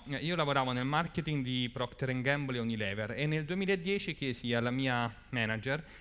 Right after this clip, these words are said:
di poter dare i primi brief alle grandi agenzie di Unilever per capire come utilizzare social media a livello business.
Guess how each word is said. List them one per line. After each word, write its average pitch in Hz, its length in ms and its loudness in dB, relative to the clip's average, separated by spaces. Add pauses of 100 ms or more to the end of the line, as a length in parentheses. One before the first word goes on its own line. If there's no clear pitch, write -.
di 147 100 0
poter 165 260 0
dare 151 240 4
i 127 60 0
primi 127 460 -2
brief 113 680 -4
alle 110 180 2
grandi 131 300 2
agenzie 117 680 0 (320)
di 113 160 -6
Unilever 117 540 -2
per 151 160 0
capire 127 480 0
come 135 300 0
utilizzare 117 560 0
social 190 260 -4
media 120 220 0
a - 20 0
livello 113 320 0
business. 101 500 -8